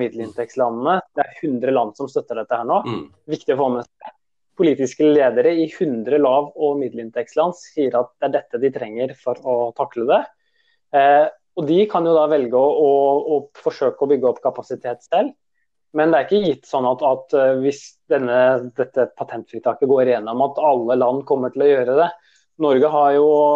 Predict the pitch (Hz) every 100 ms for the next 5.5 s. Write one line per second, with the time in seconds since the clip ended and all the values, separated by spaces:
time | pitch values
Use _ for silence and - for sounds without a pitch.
0 | 143 143 156 170 156 165 127 123 143 214
1 | 185 151 143 147 143 143 143 151 - -
2 | _ - 131 143 - 139 135 202 170 143
3 | 135 123 127 165 151 127 - 147 135 113
4 | 113 135 143 143 143 151 - 123 - 123
5 | - 127 127 139 143